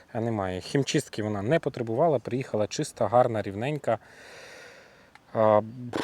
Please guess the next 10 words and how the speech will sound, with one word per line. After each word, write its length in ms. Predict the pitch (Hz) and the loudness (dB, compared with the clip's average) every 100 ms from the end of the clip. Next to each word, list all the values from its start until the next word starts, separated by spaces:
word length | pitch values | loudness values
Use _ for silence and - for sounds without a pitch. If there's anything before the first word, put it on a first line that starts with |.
| - - | -4 0
ну, 200 | 147 120 - - - - - 101 95 - _ - | 2 2 0 -20 -20 -20 -20 -18 -18 -20 _ -20
вкладень, 480 | - 143 165 127 104 _ _ _ _ - | -2 2 4 2 -6 _ _ _ _ -6
я 100 | 110 | -4
вважаю, 260 | 104 117 110 | 0 0 0
сюди 200 | - 113 | -2 -6
не 60 | |
потрібно, 380 | 98 113 135 107 | -4 -6 -4 -2
окрім 280 | 95 113 101 | -4 -4 -4
літньої 360 | 110 - 101 | -6 -6 -4
резини. 340 | 101 95 90 | -4 -4 -6